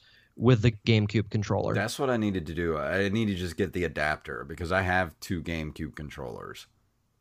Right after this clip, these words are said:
Speaker 1: Yeah, I'm sure they'll sell the adapter separately.
Speaker 2: Yeah, I'm sure they will. They
Speaker 1: But I,
Speaker 2: have to.
Speaker 1: I'm, I'm probably gonna end up getting the bundle.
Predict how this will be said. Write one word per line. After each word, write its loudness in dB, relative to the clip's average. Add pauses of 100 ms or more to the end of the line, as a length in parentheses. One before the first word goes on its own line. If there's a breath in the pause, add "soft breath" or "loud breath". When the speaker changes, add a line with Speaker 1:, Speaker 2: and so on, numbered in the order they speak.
(380)
Speaker 1:
Yeah, 8
I'm 8
sure 6
they'll 8
sell 4
the 0
adapter -2
separately. -6
Speaker 2:
Yeah, -8
I'm -6
sure -6
they -8
will. -12 (720)
They -18
Speaker 1:
But 8
I, 8
Speaker 2:
have 4
to. 2
Speaker 1:
I'm, 4 (380)
I'm 2
probably 6
gonna 4
end 2
up 0
getting 0
the -2
bundle. -2